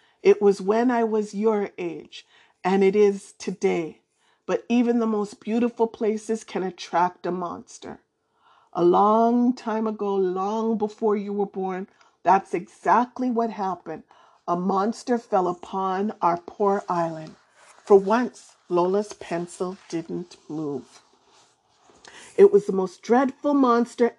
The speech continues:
anyone had ever seen. The whole island was terrified,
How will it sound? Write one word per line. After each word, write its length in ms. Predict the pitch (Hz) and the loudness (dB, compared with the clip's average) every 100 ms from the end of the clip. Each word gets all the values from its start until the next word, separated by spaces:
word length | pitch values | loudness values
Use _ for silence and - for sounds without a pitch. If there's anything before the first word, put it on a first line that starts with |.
| _ | _
anyone 520 | 262 277 247 190 170 | 2 4 4 2 -4
had 220 | - 185 - 220 | -6 -6 -2 0
ever 260 | 220 220 | 2 0
seen. 520 | - - 202 175 - - _ _ _ - | -4 -6 -6 -6 -8 -20 _ _ _ -6
The 160 | 175 - | -2 6
whole 360 | 226 220 - | 6 6 4
island 460 | 196 240 226 196 175 | 6 8 8 6 0
was 180 | 170 - | -10 -14
terrified, 680 | - 170 170 - 165 156 | -12 -10 -12 -14 -14 -14